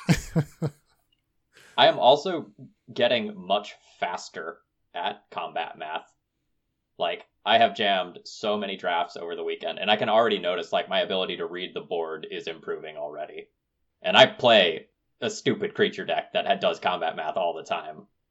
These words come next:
Speaker 2: But I'm not used to combat math of, like, a two two, a four three,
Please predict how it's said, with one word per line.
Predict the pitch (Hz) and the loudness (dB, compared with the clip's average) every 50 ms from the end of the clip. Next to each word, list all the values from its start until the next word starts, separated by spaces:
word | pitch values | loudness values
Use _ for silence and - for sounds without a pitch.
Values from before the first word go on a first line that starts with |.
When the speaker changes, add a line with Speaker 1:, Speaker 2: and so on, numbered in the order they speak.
| _ _ _ _ _ _ _ _ _ _ _ _ _ _ _ _ _ _ _ _ _ | _ _ _ _ _ _ _ _ _ _ _ _ _ _ _ _ _ _ _ _ _
Speaker 2:
But | 87 87 87 | 2 2 2
I'm | 87 87 | 2 2
not | 90 95 92 - | 2 2 2 2
used | 95 95 - | -2 -6 -6
to | - 107 | -6 -6
combat | - - 110 104 95 101 98 92 | 2 4 4 6 6 6 4 4
math | 90 87 87 87 - - | 2 2 2 2 2 0
of, | 92 87 85 | -2 -2 0
like, | 95 87 87 92 | 2 0 2 2
a | 104 | -2
two | 101 - 139 135 127 | -2 2 0 0 2
two, | - 127 120 117 113 | 0 -2 0 0 2
a | 107 101 101 | 0 0 -2
four | - - 120 117 117 113 110 | 0 2 4 6 6 6 4
three, | - 117 107 107 104 104 98 101 101 - | 0 0 4 6 8 8 8 6 2 0